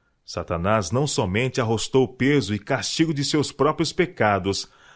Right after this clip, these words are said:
mas também dos pecados da hoste dos remidos, os quais foram colocados sobre ele, e também deve sofrer pela ruína de almas, por ele causada. Vi então que Satanás e toda a hoste ímpia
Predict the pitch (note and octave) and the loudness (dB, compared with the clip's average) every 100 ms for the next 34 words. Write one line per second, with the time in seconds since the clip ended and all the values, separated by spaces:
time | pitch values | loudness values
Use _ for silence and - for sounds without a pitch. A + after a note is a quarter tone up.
0 | _ G2 A2 B2+ - G2+ G#2 B2 B2 - | _ -2 0 2 0 0 0 0 -2 -2
1 | G#2+ - B2 C3 A#2 F#2 G2+ F#2 C3 C3+ | -4 0 2 2 0 0 2 4 2 2
2 | - G#2+ C3+ G#2 A#2 A2 D#3+ D#3 D#3+ - | -2 -2 0 0 -2 0 0 2 0 -2
3 | - _ A#2 - - A#2+ B2 - A#2 A#2 | -12 _ -4 -4 2 2 2 0 0 0
4 | A2 C3+ C#3 C#3 A#2 B2+ C3 - C#3+ C#3 | 2 4 4 2 0 0 -2 0 0 0
5 | G2+ F2+ F2+ F2 E2 _ _ _ - G2 | 0 2 2 0 -6 _ _ _ -10 -4
6 | F#2+ E2+ A2 G2+ G#2 G#2 A#2+ G2 A2 A#2 | -2 0 0 2 2 0 -2 -2 0 0
7 | G#2+ A#2 A2 G#2 G2+ C3 C3 G#2+ A#2+ C#3 | 0 0 0 -2 -2 -2 -2 2 2 2
8 | A#2 F#2+ - - _ _ - F2 F2 B2 | 0 -2 -4 -10 _ _ -14 -2 2 2
9 | B2+ C3+ A#2 F2 F2+ F2 F2 D#2 - _ | 2 2 2 2 0 0 -2 -6 -10 _
10 | _ _ _ _ _ _ F2 D#2+ A#2 A#2+ | _ _ _ _ _ _ -8 -2 0 0
11 | B2 C#3 C#3 A2+ A#2+ A2+ A2+ B2+ A2 - | 0 0 0 -2 0 0 0 0 -2 0
12 | C#3+ C#3 G2 B2 A#2+ B2 A#2+ E3 - E3+ | 0 2 2 2 0 -2 0 -2 0 0
13 | D#3+ | 0